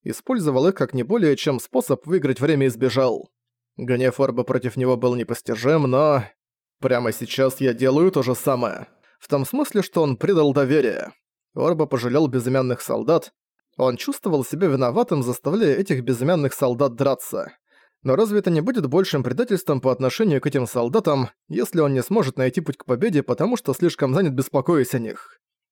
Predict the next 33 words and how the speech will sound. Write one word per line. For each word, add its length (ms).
Он 240
вспомнил 480
время, 320
когда 260
он 140
сам 240
орудовал 360
своим 260
мечом 300
как 140
наемник. 560
Если 260
бы 120
Акс 160
Базган 460
или 100
Дункан 520
и 40
Сурур, 460
которые 400
были 220
его 180
непосредственными 640
начальниками, 800
чрезмерно 460
беспокоились 640
о 40
солдатах, 640
частью 380
которых 320
являлся 420
и 40
Орба, 480